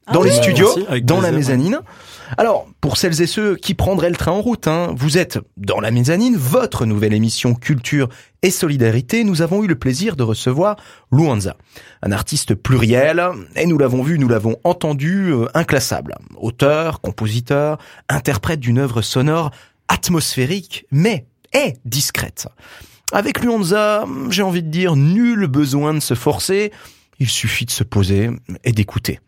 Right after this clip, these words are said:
Speaker 1: L'artiste se produira dans le cadre d'une collaboration sur la scène du Divano. Peut-être que certains d'entre nous,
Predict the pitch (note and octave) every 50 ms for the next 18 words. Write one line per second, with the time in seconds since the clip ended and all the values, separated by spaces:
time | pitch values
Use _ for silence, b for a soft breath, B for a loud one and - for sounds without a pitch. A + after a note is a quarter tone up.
0 | B B B B B B D#3+ D3+ B2+ - C3 C#3+ - - - F#3+ - - C3+ B2
1 | - A#2+ G#2 G#2+ A#2 C#3+ F3 D#3 C3+ A2 - - - F#3 F3 C#3 A2 G#2+ - A#2+
2 | A#2 B2 D3+ C#3+ - - _ _ - - A#3+ A#3+ A3 F#3+ D#3 D3 C#3 B2 A2+ -
3 | - - F3 F#3+ B B B B B B - - - - - - A3 A#3 A#3+ A3+
4 | G#3+ - C#3 B2+ A#2+ A#2+ - - - F3+ F#3+ G3+ G#3 - - - - A#2 A#2+ D3+
5 | F3+ - _ _ _ - A#2 D#3+ A3+ B3 F#3+ F3+ F3+ F3 E3+ F3 - _ _ _
6 | _ _ _ - - C3 B2 - - B2+ - - - D3 - - - E3 F3 F3+
7 | F3 - D3 C3+ C3 D#3 E3 - - E3+ E3+ E3+ F#3 G3 F#3+